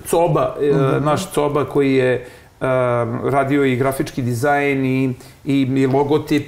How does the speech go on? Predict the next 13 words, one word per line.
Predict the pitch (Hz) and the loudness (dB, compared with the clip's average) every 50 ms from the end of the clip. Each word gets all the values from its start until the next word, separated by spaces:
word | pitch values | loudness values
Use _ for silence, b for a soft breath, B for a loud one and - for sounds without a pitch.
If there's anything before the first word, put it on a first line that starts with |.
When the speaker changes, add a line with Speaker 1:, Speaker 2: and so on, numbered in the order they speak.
| - - - | -10 -8 -4
Speaker 1:
a | 143 135 127 131 - 151 139 | -4 -2 -2 -4 -4 -6 -6
Coba | - - 151 143 135 143 143 | -2 -2 -2 0 0 -2 -2
koji | - 151 147 | 0 2 2
je | 147 | 2
inače | 147 151 143 147 - 143 | 2 0 -2 -2 -4 -4
po | 147 - 151 | -2 -2 -4
vokaciji | 143 139 143 147 147 - 156 147 - - 160 147 135 127 127 B B B B B B - | -2 0 0 -2 0 0 -4 -4 -2 -2 -2 0 0 -2 -4 B B B B B B -6
diplomirani | 131 131 139 - 147 147 143 147 156 151 143 135 123 | -4 -4 -2 -2 -2 -2 0 0 0 0 0 -2 -2
slikar, | 131 - 139 127 - - 185 202 220 - B B B B B - - - | -2 -2 -4 -4 -2 -2 -2 -2 -2 -4 B B B B B -20 -10 -4
a, | - 147 143 139 135 135 - | -2 0 2 2 2 0 0
on | 170 151 151 160 | -2 -2 0 0
je | 160 151 143 143 - | 0 -2 -2 -4 -2
oslikao | 160 143 143 143 - 165 160 151 - - 151 139 131 127 117 110 113 | -2 0 0 -2 -2 -2 -2 -2 -2 -2 0 0 2 0 0 -2 -4